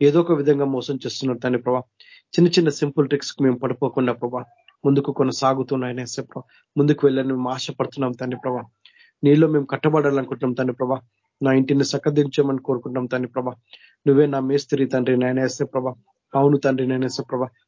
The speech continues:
ప్రతి ఒక్కరికి నాయన యేసయ్య ప్రభా, కేపీఎం బ్రదర్ సిస్టర్స్ అందరి కోసం ప్రార్థన చేస్తున్నాం తండ్రి ప్రభా. నాయన యేసయ్య ప్రభా,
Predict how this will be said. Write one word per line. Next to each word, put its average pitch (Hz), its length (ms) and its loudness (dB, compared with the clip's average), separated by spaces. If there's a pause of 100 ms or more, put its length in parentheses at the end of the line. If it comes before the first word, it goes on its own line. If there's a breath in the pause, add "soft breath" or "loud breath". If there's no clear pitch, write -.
(160)
ప్రతి 151 340 4
ఒక్కరికి 190 340 0
నాయన 135 220 -2
యేసయ్య 131 300 -4
ప్రభా, 131 180 0 (480 soft breath)
కేపీఎం 139 420 2
బ్రదర్ 135 260 2
సిస్టర్స్ 135 320 -2
అందరి 139 240 2
కోసం 139 280 -2
ప్రార్థన 139 320 0 (100)
చేస్తున్నాం 135 340 -2
తండ్రి 131 220 0
ప్రభా. 131 200 0 (420 soft breath)
నాయన 135 180 2
యేసయ్య 135 200 -2
ప్రభా, 135 240 2